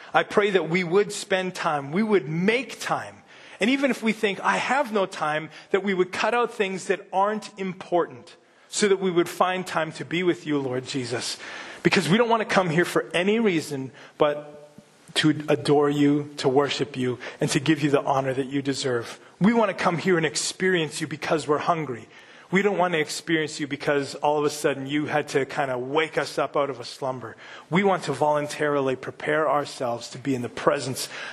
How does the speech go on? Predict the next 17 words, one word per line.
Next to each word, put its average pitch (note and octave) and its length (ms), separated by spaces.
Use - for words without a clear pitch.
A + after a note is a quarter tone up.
of C3+ 140
the C3 60
King C#3+ 280
of B2+ 120
Kings C3+ 320
and C3 120
the C3 60
Lord B2+ 220
of A#2+ 140
Lords. A2 420
And D3 100
we D3 100
want C#3+ 180
to B2+ 40
do C3+ 120
that C3 180
consistently. A#2 840